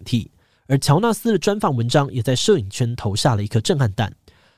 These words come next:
大家看完之后才知道，原来这本书从头到尾都是一场社会实验，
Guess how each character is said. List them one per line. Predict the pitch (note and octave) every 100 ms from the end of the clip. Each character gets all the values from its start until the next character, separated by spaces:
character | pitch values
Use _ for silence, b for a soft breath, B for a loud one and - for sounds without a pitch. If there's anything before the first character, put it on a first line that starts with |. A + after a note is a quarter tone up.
| b
大 | A#3
家 | A#3 A3+
看 | - C#4
完 | G#3+ C3+
之 | C3+
后 | D#3
才 | D3 A2+
知 | -
道， | C3 C3
原 | C#3
来 | A#2+ A#2
这 | F#3+
本 | B2+
书 | - C3 C3+ b b
从 | - C#3
头 | C#3+ B2+
到 | - G3
尾 | C3 F#2+
都 | - C#3+
是 | - D3+
一 |
场 | D#3 F#2+
社 | - G#2+
会 |
实 | G2+ -
验， | G#2 A#2